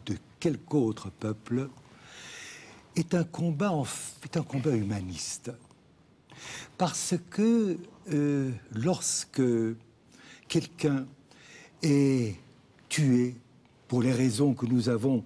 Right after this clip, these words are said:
rappelées, c'est-à-dire non pas, pas ce qu'il a fait, mais pour ce qu'il est, c'est quelque chose qui concerne l'homme dans sa dimension éternelle et universelle.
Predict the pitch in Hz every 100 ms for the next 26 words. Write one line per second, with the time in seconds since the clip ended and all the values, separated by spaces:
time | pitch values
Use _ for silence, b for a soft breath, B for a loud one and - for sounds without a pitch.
0 | B - 131 - 135 127 127 127 123 123
1 | 120 120 131 - 127 110 B B - -
2 | - 127 113 131 113 - - - - -
3 | 135 - 123 104 104 - - - 156 185
4 | - - - - - _ _ B B B
5 | B B B B - 196 190 - 160 208
6 | 185 147 127 127 - 143 127 104 127 143
7 | 123 120 110 117 113 110 107 - 123 101
8 | 120 101 104 117 113 104 B B B 123
9 | 110 107 104 101 - 107 98